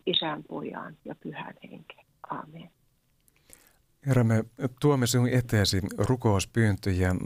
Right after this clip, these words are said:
Speaker 2: nuorten puolesta, joilla on mielenterveysongelmia. Näitä on tässä itse asiassa tänään, tänään vielä tullut kolme tällaista rukouspyyntöä.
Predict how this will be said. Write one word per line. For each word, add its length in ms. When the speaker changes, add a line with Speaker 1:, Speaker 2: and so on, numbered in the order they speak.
Speaker 2:
nuorten 640
puolesta, 500
joilla 280
on 140
mielenterveysongelmia. 1700
Näitä 300
on 120
tässä 260
itse 160
asiassa 120
tänään, 420
tänään 280
vielä 160
tullut 240
kolme 500
tällaista 400
rukouspyyntöä. 880